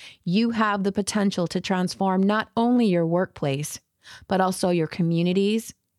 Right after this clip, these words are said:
and the world at large. But the journey continues. In our next episode, episode seven, The Feedback Loop,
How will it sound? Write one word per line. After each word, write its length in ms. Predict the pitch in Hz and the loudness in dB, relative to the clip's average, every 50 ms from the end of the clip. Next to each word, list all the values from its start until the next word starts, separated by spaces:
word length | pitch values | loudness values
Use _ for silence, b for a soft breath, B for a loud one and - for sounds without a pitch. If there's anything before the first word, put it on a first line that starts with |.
| _ _ | _ _
and 160 | - 262 277 277 | 0 2 2 4
the 80 | 294 | 4
world 400 | 247 175 160 165 160 160 156 160 | 2 2 2 2 0 0 0 0
at 160 | 165 160 - | 0 0 0
large. 560 | - 175 180 180 175 165 160 151 147 - - - _ _ _ _ _ _ _ _ _ _ _ _ B B B B B B B B _ _ _ - | 0 0 2 2 2 2 0 0 -2 -4 -10 -12 _ _ _ _ _ _ _ _ _ _ _ _ B B B B B B B B _ _ _ 0
But 440 | 254 269 214 - - - - - - _ _ _ _ | 2 2 0 -2 -4 -8 -10 -10 -10 _ _ _ _
the 240 | 202 180 240 240 240 _ _ | 0 2 2 0 0 _ _
journey 400 | _ - 311 339 349 339 349 339 | _ 0 0 2 2 2 2 0
continues. 1000 | 311 - - 349 349 320 - - 294 320 349 330 285 208 - - - - - - _ _ _ _ _ B B B B B B B _ | -2 -2 0 0 0 0 0 2 2 4 6 6 4 4 0 -4 -10 -14 -16 -20 _ _ _ _ _ B B B B B B B _
In 240 | 247 233 233 247 - | 2 2 2 2 2
our 200 | - 240 233 240 | 0 0 2 2
next 400 | 240 240 240 247 254 233 - - | 2 2 2 2 0 -2 -4 -2
episode, 640 | - 233 247 - 269 240 - - 156 147 - - - - - | -2 -2 0 0 -2 0 0 0 0 0 -2 -4 -8 -4 -4
episode 460 | 185 180 - 180 - - 160 147 147 | -2 0 0 -2 0 0 -2 -2 -2
seven, 480 | - - 170 151 151 175 190 269 302 - _ _ _ _ _ _ | -4 -2 -2 -2 0 2 2 0 0 -2 _ _ _ _ _ _
The 120 | - 214 | 0 0
Feedback 680 | - - - 277 269 269 262 254 - 269 269 277 277 | 0 -2 -2 0 0 0 0 0 -2 -2 -2 -2 -2
Loop, 300 | - 285 311 311 320 320 | -2 0 2 2 0 -2